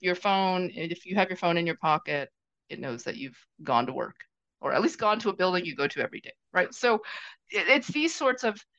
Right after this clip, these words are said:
things that are unavoidable. So first, that's what makes data, datafication, um, mundane. It's, like, one of the reasons is that it's mundane. The second reason is that once the data are formed, once they're created out there in the world, they're,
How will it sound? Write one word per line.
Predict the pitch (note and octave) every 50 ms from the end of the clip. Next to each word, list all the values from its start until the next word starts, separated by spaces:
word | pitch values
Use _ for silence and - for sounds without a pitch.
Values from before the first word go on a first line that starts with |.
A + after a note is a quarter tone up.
| _ _ _ _
things | - A3+ G#3 F3+ F3+ F#3
that | - F3 F3+
are | - -
unavoidable. | F3+ F3+ F3 - D#3+ D3+ C#3+ - - -
So | - - G3+
first, | G#3+ - B3+ A#3+ A3+ - _
that's | - G3 A3 -
what | - B3+ -
makes | G3 F#3 F3+ - _ _
data, | - E3+ E3 E3 D#3 D#3 C#3+ C3+ D3+ E3+ _ _ _ _ _ _ _
datafication, | - D#3+ D#3+ D#3+ - - - - A#2+ E3 - - C3 B2+ B2+ D#3+ - _ _
um, | D#3 D3 C3+ B2+ - - _ _ _ _ _ _ _ _ _ _ _ _ _ _ F3+ -
mundane. | F3 E3+ E3+ E3 E3+ C#3 C3 -
It's, | E3 F3 F3 - _ _ -
like, | F#3+ F3 F3 - _
one | F3 F#3 F3+
of | F3+
the | F3+
reasons | E3+ F3 E3 E3 E3 D#3+
is | - D#3+
that | - D#3+ D3+ D3
it's | D3 - -
mundane. | D3+ C#3+ C#3+ C3 A#2+ E2+ - _ _ _ - - - - _ _ _ _ _ _ _ _
The | -
second | A3+ - D4 C#4+ C#4+ - F4+ C#4+
reason | C4 A#3+ A#3 A3+ G#3+ G#3
is | G3 F3+ F3+
that | F#3 F3+ -
once | E3+ F#3 G3+ G3 G#3 A#3 - -
the | _ A3 G#3+
data | G3+ F3+ E3+ E3+ E3+ -
are | - D#3+ D3+ D3 D3 D#3+ _ _
formed, | - C#4+ D4+ B3 E3+ C#3+ C#3+ E3 F3
once | F3 E3+ F3 -
they're | - F3+ E3
created | D#3+ - - - D#3+ D#3 D#3 F3 A#3+ A3+ - - - B2 - _ _ _ -
out | - F3 - -
there | - G3 F3
in | E3
the | D#3+ D#3
world, | D#3 F3+ F#3+ F#3+ F3+ E3+ E3+ _ _ _ _ -
they're, | G3+ G#3 G#3 G3+ G#3 G#3 G#3